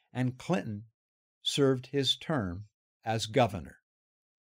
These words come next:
It is particularly inspiring what John Jay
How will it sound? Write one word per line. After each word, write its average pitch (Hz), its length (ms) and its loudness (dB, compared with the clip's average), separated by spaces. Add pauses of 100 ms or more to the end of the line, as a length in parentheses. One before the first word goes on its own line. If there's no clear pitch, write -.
(800)
It 190 100 10
is 233 140 4
particularly 175 880 2
inspiring 143 760 4
what 139 260 -2
John 151 400 4
Jay 139 480 4